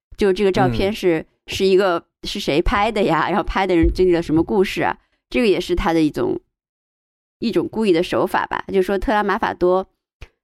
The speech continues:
Speaker 1: 星球上每一簇象征符号是一个简明紧急的信息，描述一个情景，一个场面。我们特拉马法多人同时阅读所有信息，而不是一个接一个的看。这些信息之间没有任何特殊关联，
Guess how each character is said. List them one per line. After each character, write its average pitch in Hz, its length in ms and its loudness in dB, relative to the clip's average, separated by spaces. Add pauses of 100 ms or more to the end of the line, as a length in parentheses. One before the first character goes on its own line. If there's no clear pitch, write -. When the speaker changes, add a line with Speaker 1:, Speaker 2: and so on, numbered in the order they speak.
(240)
Speaker 1:
星 226 180 0
球 160 180 0
上 175 360 0 (240)
每 156 180 2
一 339 80 4
簇 262 220 0
象 240 200 0
征 220 200 -2
符 165 160 -6
号 175 240 0
是 220 180 -8
一 202 100 -4
个 - 120 -2
简 143 240 0
明 139 260 2
紧 143 240 0
急 139 160 -8
的 180 100 0
信 202 240 -2
息， 190 360 -6 (600)
描 180 220 2
述 214 180 0
一 180 120 4
个 208 100 0
情 175 240 2
景， 160 140 0
一 107 40 4
个 - 80 -4
场 - 280 -6
面。 - 240 -2 (560)
我 185 100 0
们 196 140 2
特 269 160 0
拉 247 120 0
马 214 160 0
法 120 160 -2
多 180 160 2
人 175 160 4
同 185 280 2
时 175 200 0
阅 170 200 4
读 139 180 -8
所 156 160 -2
有 190 140 2
信 156 200 0
息， 127 260 -8
而 - 100 -2
不 127 100 -4
是 175 160 -2
一 156 80 0
个 175 140 2
接 233 240 0
一 196 80 0
个 - 100 -2
的 - 80 -2
看。 - 300 -6 (240)
这 247 100 -2
些 233 160 0
信 233 220 0
息 226 120 -8
之 226 140 -8
间 220 240 0
没 190 80 2
有 180 140 2
任 180 180 6
何 - 100 -6
特 - 220 -2
殊 190 220 -4
关 202 200 0
联， - 240 0